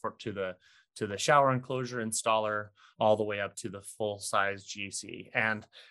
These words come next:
uh, so I picked up this book, everybody, and, um, started going through it. And here's a few things that I just wanna s-, <laughs> I just wanna point out. First of all,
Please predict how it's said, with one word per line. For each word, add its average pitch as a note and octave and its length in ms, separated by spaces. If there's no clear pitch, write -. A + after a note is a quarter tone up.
uh, A#2 160
so D3 100
I C3+ 60
picked A3 180
up - 80
this C#3 140
book, B2+ 260
everybody, G#2+ 560
and, A2+ 320
um, G#2+ 280
started A#2 320
going A2 220
through A2+ 220
it. C3 160
And B2 160
here's E3 140
a E3 40
few F#3+ 180
things F3+ 220
that D3 120
I C3+ 40
just C#3 140
wanna C3+ 140
s-, - 180
<laughs> D3 200
I C#3+ 60
just - 180
wanna A2+ 140
point A#2+ 320
out. G#2 240
First C#3+ 220
of C3+ 100
all, C#3+ 300